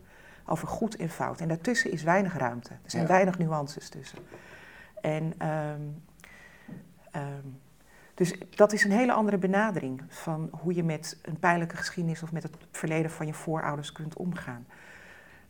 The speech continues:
Speaker 1: Het feit dat je dat ontkent, dat je verbonden bent met het verleden van je voorouders, betekent nog niet dat het er niet is.
Speaker 2: Ja.
Speaker 1: En betekent ook niet dat je onbewust, of ook al hebben je voorouders slechte dingen gedaan,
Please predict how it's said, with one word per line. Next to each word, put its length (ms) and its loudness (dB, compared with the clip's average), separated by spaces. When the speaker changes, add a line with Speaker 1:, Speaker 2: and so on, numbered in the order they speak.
Speaker 1:
Het 160 0
feit 220 6
dat 100 -2
je 60 2
dat 180 4
ontkent, 800 0
dat 180 -4
je 60 -8
verbonden 440 2
bent 180 -4
met 100 -2
het 120 -6
verleden 300 0
van 160 -6
je 60 -4
voorouders, 640 -6
betekent 400 0
nog 140 -2
niet 140 0
dat 100 0
het 120 -2
er 80 -2
niet 200 -2
is. 300 -10
Speaker 2:
Ja. 260 2
Speaker 1:
En 120 4
betekent 400 4
ook 200 2
niet 180 -2
dat 140 -2
je 80 -8
onbewust, 720 0
of 180 -8
ook 180 -2
al 60 0
hebben 200 -2
je 60 0
voorouders 720 -4
slechte 400 -2
dingen 240 -2
gedaan, 340 -8